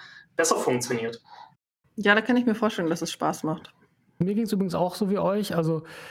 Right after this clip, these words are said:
Speaker 3: also ich glaub auch sicher, dass ich da ein Record-Label, äh, Vorste-, Vorstandsvorsitzender sicher ein paar Haare drüber ausgerissen <laughs> hat, über die Idee, ein Remix-Album nach dem Debütalbum zu machen. Ich glaub, das hätte auch niemand durchgewunken, wenn sie nicht siebenundzwanzig Millionen Einheiten verkauft hätten vorher.
Speaker 2: Mhm.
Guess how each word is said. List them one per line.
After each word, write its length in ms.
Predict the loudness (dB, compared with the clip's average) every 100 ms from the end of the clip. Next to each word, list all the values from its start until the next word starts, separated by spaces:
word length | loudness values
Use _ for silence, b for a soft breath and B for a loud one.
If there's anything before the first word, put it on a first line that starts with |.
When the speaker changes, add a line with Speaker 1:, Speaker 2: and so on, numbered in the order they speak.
| B B B -2
Speaker 3:
also 140 | -2
ich 80 | 0
glaub 140 | 0
auch 100 | 2
sicher, 220 | 2 0
dass 120 | 0 0
ich 80 |
da 100 | 2
ein 120 | 2 2
Record-Label, 960 | 0 2 0 0 -4 0 0 2 2
äh, 1040 | 0 -2 -2 0 2 2 2 0 -2 -4 -2
Vorste-, 600 | 0 0 0 0 2 0
Vorstandsvorsitzender 1040 | 0 0 0 -2 0 0 0 0 0 2
sicher 200 | 2 2
ein 100 | 0
paar 180 | 0 0
Haare 160 | 0 2
drüber 220 | 2 2
ausgerissen 580 | 0 0 0 0 0 0
<laughs> 80 |
hat, 100 | 0
über 180 | 2 0
die 140 | 0 2
Idee, 160 | 2
ein 80 | 2
Remix-Album 720 | 2 0 0 0 0 0 2
nach 160 | 0 0
dem 160 | 0
Debütalbum 480 | 0 0 0 0 0
zu 100 | 0
machen. 220 | 0 0
Ich 80 | 0
glaub, 100 | 0
das 140 | 0
hätte 160 | 0 0
auch 80 | 0
niemand 260 | 0 2
durchgewunken, 480 | 0 -2 0 0 2
wenn 100 | 2
sie 80 | 2
nicht 140 | 0
siebenundzwanzig 520 | 0 0 0 -2 0 0
Millionen 280 | 0 0
Einheiten 400 | 0 -2 -2 -6
verkauft 420 | -8 -6 -6 -6 -6
hätten 220 | -6 -4
vorher. 300 | -2 4 4
Speaker 2:
Mhm. 240 | 4 2